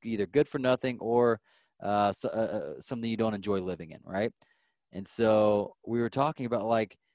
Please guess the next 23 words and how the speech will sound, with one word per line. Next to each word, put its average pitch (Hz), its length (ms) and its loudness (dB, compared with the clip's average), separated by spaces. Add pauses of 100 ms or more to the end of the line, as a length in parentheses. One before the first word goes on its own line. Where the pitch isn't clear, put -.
(220)
how 127 200 0
weird 139 360 4
it 113 100 0
feels, 143 300 2
and 117 60 4
I 120 40 6
don't 156 160 0
know 170 100 0
why, 139 360 2
but 98 220 -6
it 107 100 -6
feels 143 180 0
uncomfortable 123 680 -2
to - 140 -8
partner 110 420 -2
with 98 140 -2
ourselves 90 640 -8 (540)
in 113 280 0
being 113 260 -2
very 113 200 2
intentional 131 680 -4
in 101 260 -6
what 104 380 4